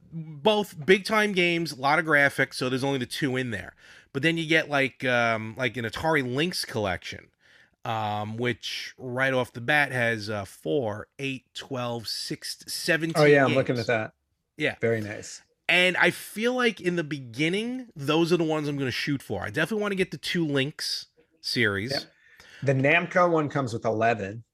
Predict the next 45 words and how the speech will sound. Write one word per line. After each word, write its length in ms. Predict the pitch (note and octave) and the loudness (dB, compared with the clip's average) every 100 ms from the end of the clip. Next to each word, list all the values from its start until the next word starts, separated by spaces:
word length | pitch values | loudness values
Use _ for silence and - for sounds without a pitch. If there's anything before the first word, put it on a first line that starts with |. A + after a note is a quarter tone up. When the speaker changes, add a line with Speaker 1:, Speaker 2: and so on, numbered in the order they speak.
| - - | -18 -4
Speaker 1:
Yes, 320 | A2+ G#2 - | 0 0 0
Namco 320 | B2+ F3 A3+ | -2 0 2
one 180 | G#3+ F#3+ | 2 2
looks 200 | E3+ - | -2 0
good. 340 | C#3 G#2+ G2+ - _ _ _ - | 0 0 0 -8 _ _ _ -2
Um, 580 | B2 A#2+ A#2+ A#2+ A#2+ - | 0 2 0 -2 -4 -4
Speaker 2:
That 60 | C3+ | 2
Speaker 1:
the 40 | |
Speaker 2:
looks 100 | D#3 | 4
Speaker 1:
Data, 220 | D#3+ F#3 G#2 | 6 4 4
Speaker 2:
really 260 | D3 A#2 | 0 -2
good, 220 | G#2+ G#2+ | -6 -4
actually. 480 | G#2+ G#2 - G#2+ F#2+ _ _ | -4 -6 -6 -8 -8 _ _
Speaker 1:
Data 260 | - D#3+ F#3+ | 2 4 2
East 300 | F#3+ F#3+ - | 0 -4 -2
ones 260 | E3+ E3+ D3+ | 0 0 0
look 180 | D#3 | 0
good, 160 | D3 D3 | 2 0
but 120 | C3 | -2
the 140 | B2+ A#2+ | -4 -6
Intellivision 800 | - - G3 C#4 A#3+ F#3+ E3 D3+ | -6 -2 0 2 2 0 0 0
ones 260 | C#3 B2 | 0 -2
also. 360 | - D#3+ G3+ B2+ | -2 -4 -2 -6
Intellivision 560 | G#2+ D3+ C4 F4 E4+ - | -4 -4 0 2 0 -2
put 140 | A#3 | -4
out 140 | A3 | -2
a 40 | D#3+ | -4
lot 400 | B2 A2+ G2+ D3+ | -4 -2 -2 -2
of 80 | C3+ | -4
good 200 | C3+ A2+ | -6 -6
games. 560 | B2+ A2+ - - - _ _ _ _ - _ _ C#3 | -8 -10 -16 -16 -16 _ _ _ _ -20 _ _ 2
Speaker 2:
Well, 100 | D3 | 2
and 80 | - | 4
since 160 | C#3+ | 2
you're 120 | D3 | 2
n-, 80 | C#3+ | 0
and 160 | C#3 C3+ | 0 0
since 220 | D3+ - | -2 -2
you're 80 | C3 | -2
not 340 | B2+ C3+ B2+ | 0 0 0
getting 240 | C3+ B2+ B2 | 0 0 0
the 120 | A#2+ | 0
Amico 480 | A#2 D#3+ F3+ B2+ G#2+ | 0 -2 2 2 2
anymore. 640 | G#2 G2+ G2 F2+ F2+ G2 _ _ - - | -2 -4 -6 -8 -10 -14 _ _ -20 -14
Speaker 1:
<laughs> 200 | C#3 - | -14 -12